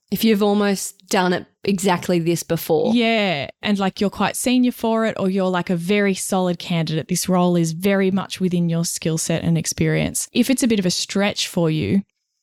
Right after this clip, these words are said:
Speaker 2: it's kind of like, "Well, we're paying above the top of our range and this candidate still has some stuff that we need to develop them with." It's like there's two sacrifices they're making.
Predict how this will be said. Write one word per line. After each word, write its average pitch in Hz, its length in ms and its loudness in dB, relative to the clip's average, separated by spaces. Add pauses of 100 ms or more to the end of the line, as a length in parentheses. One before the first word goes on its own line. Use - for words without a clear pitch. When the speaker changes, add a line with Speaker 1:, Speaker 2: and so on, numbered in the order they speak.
(160)
Speaker 2:
it's - 160 0
kind 208 280 2
of 190 80 0
like, 175 380 0
"Well, 175 440 0
we're 180 120 0
paying 190 580 0 (140)
above 196 540 0
the 196 80 0
top - 200 -4
of 170 120 0
our 160 140 2
range 160 520 0 (180)
and 190 360 2
this 185 160 -2
candidate 160 480 -2
still - 260 -2
has 160 180 0
some 170 140 0
stuff - 280 -2
that - 100 -2
we 170 80 2
need 160 180 2
to 165 80 -6
develop 156 400 0
them 160 160 2
with." - 240 -2
It's - 120 -2
like 170 140 0
there's 170 200 -2
two - 340 0
sacrifices 190 800 -2
they're 190 120 0
making. 190 520 2